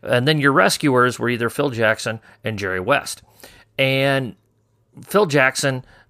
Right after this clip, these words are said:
was able to navigate this situation enough so that the strong personalities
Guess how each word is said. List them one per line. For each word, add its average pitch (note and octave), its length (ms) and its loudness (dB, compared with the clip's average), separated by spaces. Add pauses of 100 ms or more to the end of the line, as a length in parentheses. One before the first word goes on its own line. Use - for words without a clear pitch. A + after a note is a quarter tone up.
(400)
was A#2+ 460 -4
able D3 220 2
to A#2+ 80 -2
navigate C#3 640 0
this C3 160 0
situation A#2 640 -4
enough C#3+ 480 0 (240)
so C3 640 4
that A#2 480 2 (360)
the A2+ 260 -6
strong D3 360 2
personalities A#2+ 920 -2